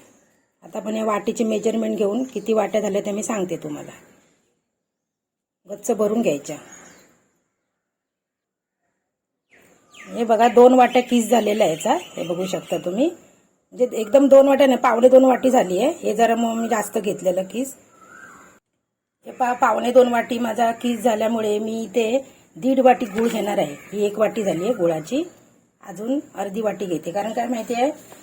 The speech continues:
हा न-, तुम्हाला अगोदर सांगितल्याप्रमाणे ही कैरी कशी आंबट नाही आहे, त्यामुळे काही जास्त लागणार नाही मला गूळ. हे बघा, हा पहा, दीड वाटी मी गूळ घेतला आहे.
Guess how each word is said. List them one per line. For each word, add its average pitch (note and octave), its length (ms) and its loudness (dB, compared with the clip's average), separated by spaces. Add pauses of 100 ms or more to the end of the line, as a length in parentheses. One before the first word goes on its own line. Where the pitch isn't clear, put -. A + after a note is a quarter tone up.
(200)
हा A3 260 -8
न-, A3 380 -8
तुम्हाला A#3 240 -4
अगोदर A#3 260 -4
सांगितल्याप्रमाणे A#3 920 -6
ही A3 120 -10
कैरी A3+ 320 -4
कशी A#3+ 240 -6
आंबट G#3 380 -2
नाही F3 260 -2
आहे, D#3 120 -6 (400)
त्यामुळे G#3+ 260 -4
काही A#3 160 -6
जास्त G3+ 320 -2
लागणार G#3+ 420 -6
नाही G#3 160 -2
मला F3+ 280 -2 (540)
गूळ. G3+ 160 -4 (2000)
हे - 80 -12
बघा, - 840 -16
हा A3 80 -4
पहा, A3+ 220 0
दीड A#3+ 300 2
वाटी A#3 220 2
मी A#3 260 -2 (220)
गूळ A3+ 160 0
घेतला A3 340 0
आहे. D#3+ 220 0